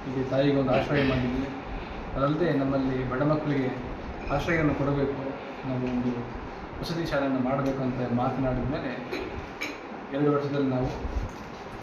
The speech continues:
ಒಂದು ವಸತಿ ಶಾಲೆಯನ್ನು ಮಾಡಿ, ತದನಂತರ ಏನು ಕಳೆದ ಎರಡು ಸಾವಿರ ಇಪ್ಪತ್ತ್ಮೂರು ಇಪ್ಪತ್ನಾಲ್ಕನೇ ಇಸ್ವಿಯಲ್ಲಿ ಸಮುದಾಯ ಭವನ ಮಾಡಬೇಕು,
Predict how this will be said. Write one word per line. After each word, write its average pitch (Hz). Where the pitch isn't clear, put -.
ಒಂದು 143
ವಸತಿ 143
ಶಾಲೆಯನ್ನು 127
ಮಾಡಿ, 135
ತದನಂತರ 147
ಏನು 139
ಕಳೆದ 135
ಎರಡು 131
ಸಾವಿರ 139
ಇಪ್ಪತ್ತ್ಮೂರು 143
ಇಪ್ಪತ್ನಾಲ್ಕನೇ 131
ಇಸ್ವಿಯಲ್ಲಿ 120
ಸಮುದಾಯ 139
ಭವನ 131
ಮಾಡಬೇಕು, 127